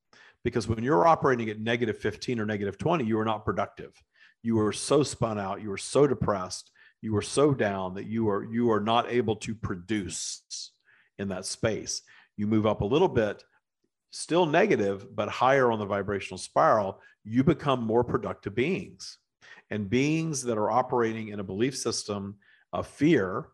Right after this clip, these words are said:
beings that are operating in a belief system of judgment and, and, and comparison and judgment of self, are operating in this constant state of anxiety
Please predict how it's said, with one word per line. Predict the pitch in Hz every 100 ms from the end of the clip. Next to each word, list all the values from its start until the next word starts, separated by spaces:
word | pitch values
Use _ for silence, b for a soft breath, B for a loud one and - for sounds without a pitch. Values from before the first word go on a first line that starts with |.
| _ _ _ _ _ _
beings | 127 139 135
that | 127
are | 117 117
operating | 120 120 110 107
in | 101
a |
belief | 98 113 117
system | 117 101 107 95
of | 90
judgment | 90 113 139 123 107 98
and, | 92 92
and, | 101 95
and | 95 95
comparison | 92 87 123 143 139 - 101 95
and | 92
judgment | 92 110 113 107
of | 92
self, | - 131 147 107 101 - _ _ _ b b b b _
are | 110 107
operating | 123 143 135 107 98 104 107
in | 104
this | 104 98
constant | - - 117 123 - 120
state | 117 113 107
of | 98
anxiety | 98 92 90 107 156 160 95 92 104